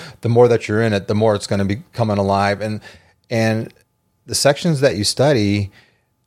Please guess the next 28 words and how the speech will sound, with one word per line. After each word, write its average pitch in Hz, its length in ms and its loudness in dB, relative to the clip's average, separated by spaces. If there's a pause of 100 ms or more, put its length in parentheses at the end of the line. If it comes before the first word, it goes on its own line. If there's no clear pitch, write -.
(220)
if 110 160 -4
you, 135 80 2
the 117 140 -4
more 123 180 2
time 151 240 -2
you 131 60 0
spend 120 260 -2
on, 120 360 -2
spend 123 420 -2
in 117 220 -2
those 113 340 -2 (380)
individual 135 500 0
topics, 117 640 -2
you 104 100 2
realize 95 840 2 (240)
how 123 260 2
relative 113 460 2
they 98 140 0
are 101 180 2
to - 280 -2
the 110 160 0
entire 110 460 0
thread 110 500 -2 (720)
of 117 120 -2
the 113 60 0
gospel 113 360 0
message, 101 460 -2
right? 104 320 0